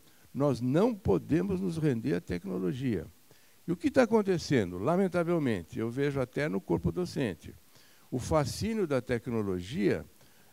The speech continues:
não é mais simplesmente sobre os médicos, é sobre o paciente. Com muita frequência, aqueles que fazem clínica, o, vai numa consulta e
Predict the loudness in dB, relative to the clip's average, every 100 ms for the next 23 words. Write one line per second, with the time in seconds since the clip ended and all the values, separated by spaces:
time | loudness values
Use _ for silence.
0 | -4 0 2 2 2 2 0 -2 -6 -4
1 | -4 -4 -2 -2 0 0 0 -2 2 2
2 | 2 -2 -4 -2 -4 0 0 0 2 2
3 | 2 0 -10 -20 -20 -20 _ -20 -20 -20
4 | -20 -20 -20 -20 -20 -6 0 4 4 4
5 | 2 2 2 2 2 2 -2 -2 0 0
6 | 0 -4 2 4 4 0 2 4 4 2
7 | -2 -8 -14 -20 -20 -20 -20 -20 -12 -12
8 | -8 4 6 6 4 2 2 0 0 2
9 | 2 0 0 0